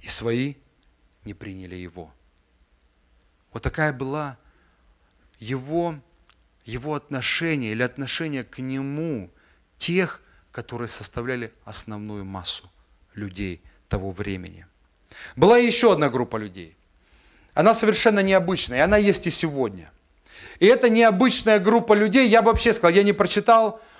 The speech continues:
но я ее, а, упомяну. Это группа, я бы так сказал, случайных наблюдателей.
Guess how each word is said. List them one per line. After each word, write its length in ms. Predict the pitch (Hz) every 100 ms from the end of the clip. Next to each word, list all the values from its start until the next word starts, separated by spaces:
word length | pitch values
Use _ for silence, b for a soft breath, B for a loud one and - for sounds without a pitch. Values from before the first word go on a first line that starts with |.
| B
но 100 | 180
я 120 | 214
ее, 240 | 214 220 185
а, 100 | 185
упомяну. 600 | 214 202 196 190 139 101 b b
Это 180 | 156 185
группа, 760 | 151 214 254 180 160 135 123 - _ _ _ _ _ _ _ _ -
я 120 | 156
бы 100 | 175
так 160 | 185 170
сказал, 540 | - 131 127 107 98 _ _ _ _ _
случайных 1600 | - - 180 190 - - 233 226 208 185 156 147 123 - - - _ _ _ _ _ _ _ _ -
наблюдателей. 1040 | 175 180 202 202 202 185 170 135 107 90